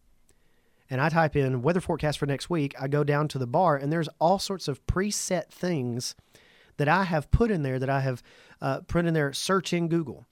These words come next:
I've put in share to Evernote, share to Simple Note. Um, I've put in share to Dropbox. I've put in append on this list in Dropbox. And I'll explain that in just a minute. That's actually really helpful.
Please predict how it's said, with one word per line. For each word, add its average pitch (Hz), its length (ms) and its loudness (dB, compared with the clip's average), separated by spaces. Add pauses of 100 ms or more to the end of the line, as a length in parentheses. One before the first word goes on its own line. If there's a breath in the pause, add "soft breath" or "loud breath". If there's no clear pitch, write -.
(140)
I've 131 200 -6
put 151 160 2
in 147 260 0
share 160 340 0
to 165 120 -6
Evernote, 147 580 -4
share 156 320 -2
to 160 100 -4
Simple 151 360 -2
Note. 107 320 -8 (400 soft breath)
Um, 131 460 -2
I've 139 180 -4
put 160 160 8
in 156 160 2
share 170 260 2
to 170 80 -6
Dropbox. 143 640 -2 (340 soft breath)
I've 143 200 0
put 160 160 4
in 151 280 4
append 185 680 0
on 165 420 0
this 147 340 2
list 165 520 0
in 147 180 0
Dropbox. 143 640 -4 (400 soft breath)
And 127 120 -4
I'll 127 80 -2
explain 131 320 -2
that 127 180 -4
in 123 80 -6
just - 220 -10
a - 20 -6
minute. 120 180 -4
That's 113 200 -8
actually 117 260 -6
really 107 220 -6
helpful. - 400 -12